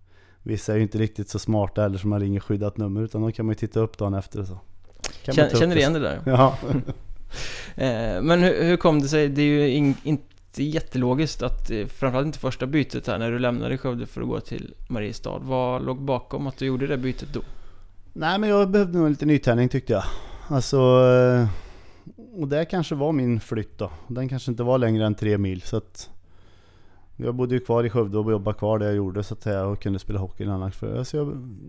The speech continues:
Speaker 1: då var jag lite less på hockeyn redan då, eller redan då, men alltså, då var jag less på det, liksom, och hade inte riktigt det brinnande och tog det här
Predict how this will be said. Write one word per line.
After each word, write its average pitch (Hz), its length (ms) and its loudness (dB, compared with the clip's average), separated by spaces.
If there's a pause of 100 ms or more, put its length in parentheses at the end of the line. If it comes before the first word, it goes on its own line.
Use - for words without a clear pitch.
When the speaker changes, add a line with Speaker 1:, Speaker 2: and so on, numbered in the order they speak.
Speaker 1:
då 135 200 0
var 165 120 2
jag 139 60 4
lite 135 160 -4
less 131 580 0
på - 120 -4
hockeyn 113 360 -2
redan 110 240 0
då, 110 260 0 (240)
eller 110 200 -4
redan 104 440 -8
då, 110 60 -6
men 113 160 0
alltså, 117 200 -4
då 123 120 -2
var 123 80 2
jag 120 80 0
less 117 220 0
på 110 160 0
det, 104 80 0
liksom, 104 240 -4
och 107 100 -4 (320)
hade 135 240 -2
inte 117 180 0
riktigt 110 240 -2
det 104 100 -2
brinnande 101 600 -2 (1400)
och 120 160 -8
tog 104 260 -2
det 110 80 -2
här 101 320 0